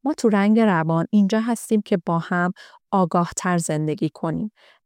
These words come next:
رنگ‌های واقعی وجودمون رو بشناسیم و از سلامت روانمون مراقبت کنیم. تا یه اپیزود دیگه یادتون نره که بهترین سرمایه گذاری، سرمایه گذاری روی خودتونه.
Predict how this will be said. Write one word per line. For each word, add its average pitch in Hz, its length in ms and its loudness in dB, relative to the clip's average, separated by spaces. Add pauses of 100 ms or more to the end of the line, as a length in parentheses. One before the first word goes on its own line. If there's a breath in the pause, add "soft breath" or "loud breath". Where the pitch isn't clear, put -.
رنگ‌های 196 480 2
واقعی 175 680 2
وجودمون 175 540 2
رو 165 80 0
بشناسیم 175 800 -2 (360)
و - 40 0
از 208 160 2
سلامت 190 640 0
روانمون 180 760 0
مراقبت 160 680 0
کنیم. - 220 -10 (580)
تا 214 120 0
یه 208 120 6
اپیزود 185 400 0 (160)
دیگه 190 360 -2
یادتون 196 500 0
نره 170 300 0
که - 160 -4
بهترین 180 500 -2
سرمایه 185 580 0
گذاری، 170 580 0 (300 loud breath)
سرمایه 170 520 0
گذاری 165 360 0
روی 185 240 4
خودتونه. - 680 -4